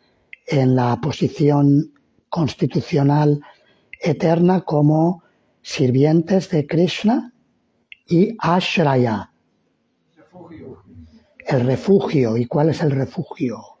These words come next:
Speaker 2: Krishna.
Speaker 1: Krishna es el, el refugio supremo. El Bhagavatam explica que los primeros nueve temas tienen como meta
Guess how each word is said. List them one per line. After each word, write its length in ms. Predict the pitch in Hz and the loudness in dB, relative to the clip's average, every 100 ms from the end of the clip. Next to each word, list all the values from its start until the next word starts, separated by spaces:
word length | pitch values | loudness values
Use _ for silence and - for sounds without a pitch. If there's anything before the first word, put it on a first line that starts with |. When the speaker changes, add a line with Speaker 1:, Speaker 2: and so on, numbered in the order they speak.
| _ | _
Speaker 2:
Krishna. 460 | 185 - - 123 - _ _ | -20 -20 -20 -20 -20 _ _
Speaker 1:
Krishna 600 | - 165 185 - 202 190 | 0 2 2 2 2 4
es 200 | 156 - | 2 0
el, 300 | 165 143 139 - - _ _ _ | 0 2 0 -4 -20 _ _ _
el 140 | 147 | -4
refugio 520 | 123 131 - 170 220 - | -2 -2 0 0 0 -2
supremo. 680 | 180 123 131 113 110 104 - _ _ _ _ _ _ _ _ _ _ _ _ _ _ | -4 -2 -2 0 -2 -6 -18 _ _ _ _ _ _ _ _ _ _ _ _ _ _
El 160 | - 151 | -2 2
Bhagavatam 480 | 160 185 208 226 196 | 4 4 2 4 2
explica 580 | 185 - 202 226 226 185 | 2 0 2 2 2 0
que 160 | 175 | 2
los 260 | 147 139 - | 2 0 -6
primeros 800 | _ 165 160 175 208 233 233 - - _ _ - | _ 2 4 4 4 2 0 -6 -18 _ _ -4
nueve 440 | 160 175 190 185 | 0 4 4 4
temas 720 | 143 226 220 165 214 139 - _ _ _ _ _ _ _ _ _ _ _ _ _ _ _ _ _ _ _ | 2 2 4 4 0 -4 -14 _ _ _ _ _ _ _ _ _ _ _ _ _ _ _ _ _ _ _
tienen 400 | 175 185 208 214 | 0 4 4 4
como 300 | 202 185 170 | 2 2 4
meta 680 | 185 226 233 202 262 - | 4 2 2 0 0 -4